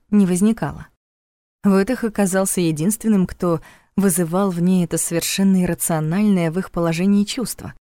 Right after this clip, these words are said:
Саша прекрасно понимала всю нелогичность своей ревности и быть собакой на сене не собиралась, поэтому тщательно контролировала поведение и не позволяла этому чувству управлять собой. Разве что иногда,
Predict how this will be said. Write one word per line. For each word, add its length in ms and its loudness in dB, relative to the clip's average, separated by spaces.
Саша 260 -2
прекрасно 440 -2
понимала 440 0
всю 220 -2
нелогичность 640 0
своей 220 0
ревности 480 -4
и 80 4
быть 200 2
собакой 460 0
на 140 0
сене 260 2
не 100 2
собиралась, 600 0
поэтому 340 0
тщательно 420 0
контролировала 640 0
поведение 600 0
и 100 0
не 120 4
позволяла 480 2
этому 260 -2
чувству 460 -4
управлять 500 2
собой. 360 -4
Разве 280 2
что 280 -2
иногда, 560 -2